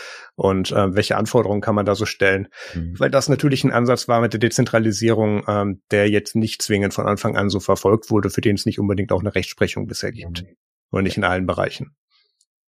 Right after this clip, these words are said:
Speaker 2: Es ist tatsächlich, ist das aber auch eine Stärke, wo ich gedacht hab, da könnte man im Prinzip sagen, warum macht nicht jede Behörde eine eigene Instanz?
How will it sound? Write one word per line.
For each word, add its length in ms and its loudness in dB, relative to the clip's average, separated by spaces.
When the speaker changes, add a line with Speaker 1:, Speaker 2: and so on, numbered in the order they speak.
Speaker 2:
Es 160 2
ist 100 0
tatsächlich, 560 2
ist 160 -4
das 200 0
aber 360 0
auch 200 -2
eine 280 0
Stärke, 680 -2
wo 140 0
ich 140 -4
gedacht 320 -4
hab, 180 -6
da 120 2
könnte 360 -4
man 180 -2
im 140 -2
Prinzip 340 -6
sagen, 520 -2
warum 340 -2
macht 240 -4
nicht 160 -6
jede 200 0
Behörde 640 0
eine 260 0
eigene 280 0
Instanz? 720 -4